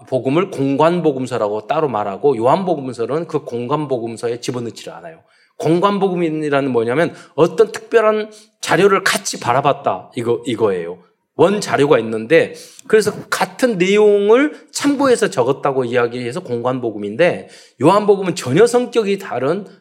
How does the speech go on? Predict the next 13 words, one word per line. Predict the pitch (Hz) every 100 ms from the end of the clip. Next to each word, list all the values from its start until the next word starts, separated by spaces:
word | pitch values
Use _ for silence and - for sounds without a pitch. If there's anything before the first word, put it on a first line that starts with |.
| _
완전히 | - 117 113 147 160 160 208 202 202
복음적으로 | 123 123 139 127 113 98 107 160 - - _ _
재해석한 | - 151 180 175 147 - - 160 165
전도의 | - 123 127 170 151
책이에요. | - 110 95 90 _ - 87
생명의 | - 240 269 277 208 -
책이에요. | 147 123 90 80 95 _ _ _ _ _ 92
예, | 87 110
예수의 | 139 196 196 196 156
책이에요. | - 113 95 85 - _ _ _ _ _ _ _ -
그것을 | 196 220 226 226
작성한 | - 151 - 190 185 190
그분이 | 185 214 240 262 320